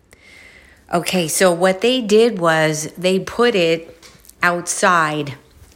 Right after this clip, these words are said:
in a shed. But it got the better of them, and they decided they were gonna go out there and start scratching on this mirror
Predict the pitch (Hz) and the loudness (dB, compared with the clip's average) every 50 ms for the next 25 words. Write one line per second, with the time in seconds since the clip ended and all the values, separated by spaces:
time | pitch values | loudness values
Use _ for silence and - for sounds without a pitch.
0 | _ _ _ - 170 160 156 147 139 - - - 180 165 143 143 - - - - | _ _ _ -4 -2 -2 -2 -2 -2 -2 -2 0 0 0 0 -2 -4 -8 -14 -20
1 | - _ _ _ _ _ _ _ _ _ - - - - - - - - - _ | -20 _ _ _ _ _ _ _ _ _ -20 -20 -20 -20 -20 -20 -20 -20 -20 _
2 | _ - 185 175 180 175 170 - 196 196 220 220 - 302 269 240 277 277 277 269 | _ 0 0 0 0 -2 0 0 2 2 2 2 0 -2 0 2 2 4 4 4
3 | 262 233 202 180 170 160 165 156 147 143 139 147 180 185 - - - 175 160 156 | 4 4 2 0 0 0 0 0 0 0 -2 -2 -6 -8 -8 -10 -8 -6 -2 0
4 | 170 185 214 208 214 214 - - 202 196 196 202 185 165 156 151 156 151 165 165 | 0 0 0 0 0 -2 0 0 0 2 2 0 0 -2 -2 -2 0 2 2 2
5 | 165 170 165 - 160 156 156 147 160 151 - - 175 170 160 160 - - 160 147 | 2 2 0 0 -2 -4 -2 -2 -2 -2 0 0 0 0 0 0 -2 -2 -2 0
6 | 147 147 147 - - 160 147 - - - 165 156 - - - - - - - 196 | 0 0 0 -2 -2 -6 -6 -6 -4 -4 -4 -4 -4 -6 -8 -8 -8 -6 -2 -2
7 | 190 185 190 - - 190 180 170 170 - - 160 151 151 156 151 147 - - 156 | 0 0 -2 -2 -2 -2 -2 -2 -2 -4 -4 -4 -2 -2 -2 -4 -4 -6 -6 -4
8 | 156 156 147 143 135 139 135 | -2 -2 -2 -2 -4 -4 -6